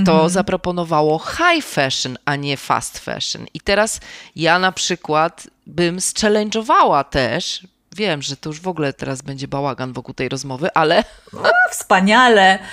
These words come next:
Speaker 2: <laughs>
Speaker 1: ale bym zchallenge'owała to, czy naprawdę high fashion jest sustainable?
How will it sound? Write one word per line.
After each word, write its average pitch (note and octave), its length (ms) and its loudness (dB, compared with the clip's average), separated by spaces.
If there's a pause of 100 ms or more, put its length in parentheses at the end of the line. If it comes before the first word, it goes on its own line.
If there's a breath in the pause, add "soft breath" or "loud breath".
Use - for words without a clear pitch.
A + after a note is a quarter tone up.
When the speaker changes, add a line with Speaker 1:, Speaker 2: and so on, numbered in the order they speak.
(140 loud breath)
Speaker 2:
<laughs> A#4+ 1080 4
Speaker 1:
ale C4+ 180 2
bym C#4 140 0
zchallenge'owała C4+ 1000 2
to, F#3 220 -2
czy - 260 -4
naprawdę C4+ 840 0 (960 loud breath)
high G3+ 320 2
fashion E3+ 440 -2
jest D3+ 220 -4
sustainable? B2+ 800 -8